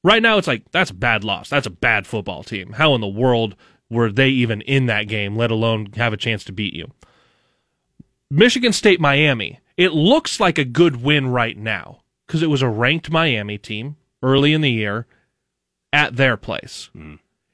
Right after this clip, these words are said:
Speaker 1: In a month, how good does that win look? That's what I'm curious about. Um, does, does Miami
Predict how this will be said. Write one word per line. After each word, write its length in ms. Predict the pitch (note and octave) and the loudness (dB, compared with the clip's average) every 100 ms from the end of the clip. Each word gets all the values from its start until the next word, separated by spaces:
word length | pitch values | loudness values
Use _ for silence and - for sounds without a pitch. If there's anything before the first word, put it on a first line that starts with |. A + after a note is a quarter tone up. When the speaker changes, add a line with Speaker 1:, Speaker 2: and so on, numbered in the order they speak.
| _ _ | _ _
Speaker 1:
In 160 | A#3 C4+ | 2 4
a 60 | |
month, 440 | A3+ G#3+ G#3+ F3+ - | 4 4 4 4 0
how 260 | - D#3+ | -2 0
good 360 | C#3+ A#2+ D3 A#2 | 0 2 2 2
does 220 | B2 G#2+ | -2 -2
that 280 | A#2 G#2 - | -2 -4 -6
win 300 | A2 G2+ G2 | -8 -8 -10
look? 280 | E2 - - _ | -14 -18 -20 _
That's 220 | A3+ C#4 | 0 2
what 80 | B3 | 0
I'm 140 | A#3 C4 | 0 0
curious 400 | F3 B2 A2 - | 0 0 -2 -8
about. 280 | G2 F#2+ - _ _ _ _ | -10 -12 -14 _ _ _ _
Um, 600 | D3 C3+ B2 A2+ G#2+ - _ - B2 | 0 2 2 0 -4 -12 _ -18 -2
does, 320 | F3+ G3+ F#3+ | 2 4 2
does 300 | C#3+ G3 F3+ | 2 0 2
Miami 640 | F3 D#3 F3 F3+ C#3+ | 0 2 0 0 -4